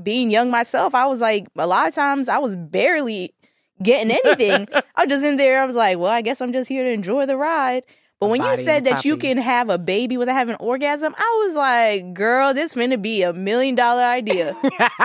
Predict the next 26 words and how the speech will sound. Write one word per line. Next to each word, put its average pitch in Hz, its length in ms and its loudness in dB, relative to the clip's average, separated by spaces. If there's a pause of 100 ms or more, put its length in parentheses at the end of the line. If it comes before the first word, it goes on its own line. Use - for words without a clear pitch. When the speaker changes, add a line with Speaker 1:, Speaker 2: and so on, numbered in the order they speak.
(220)
Speaker 1:
I 427 360 2
said, 339 220 4
because 339 280 0
never 339 260 2
in 339 80 0
my 320 120 2
mind 311 320 0
did 269 200 -2 (140)
it 202 200 -2
click 269 420 -2 (120)
that 220 160 2
you 240 180 -2
could 294 140 0
have 262 220 2
a 233 80 0
baby 214 460 0
and 196 180 -2
never 208 220 0
even 208 260 -2
Speaker 2:
Mm-hmm. 180 220 -4
Speaker 1:
enjoy 180 680 0 (280)
what's 190 300 0
happening 180 480 -2
to - 100 -10
your 165 140 -4
body. 160 480 -4